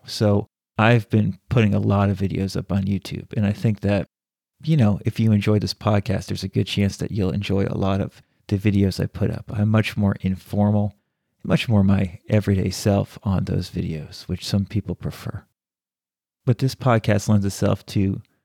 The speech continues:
kind of a meditative quality, which I really love, and, uh, really lines up with a lot of the coaching and counseling I do with people. And so I, I plan to continue at least having the occasional episode.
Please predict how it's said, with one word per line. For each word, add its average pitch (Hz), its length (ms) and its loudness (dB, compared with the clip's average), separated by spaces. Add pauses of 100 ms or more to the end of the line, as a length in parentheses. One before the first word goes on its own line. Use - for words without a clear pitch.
(360)
kind 131 220 0
of 98 100 2
a 95 60 2
meditative 101 760 0
quality, 98 560 -4
which 107 220 -2
I 110 60 2
really 107 360 2
love, 92 680 -4 (760)
and, 101 420 4 (280)
uh, - 260 -10
really 131 280 4
lines 104 440 4
up 104 180 2
with 104 140 -2
a - 80 -4
lot 104 140 0
of 98 80 -2
the - 80 -6
coaching 104 440 -2
and 98 120 -4
counseling 101 520 -2
I 92 100 0
do 98 200 -2
with 87 220 -6
people. - 480 -12 (680)
And 110 240 -2
so 107 380 0 (260)
I, - 320 -2
I 139 100 0
plan 131 320 0
to - 100 -4
continue 101 500 0
at 98 140 -4
least 101 220 -4
having 87 360 -4
the 90 300 -10 (480)
occasional 98 640 -4
episode. - 640 -8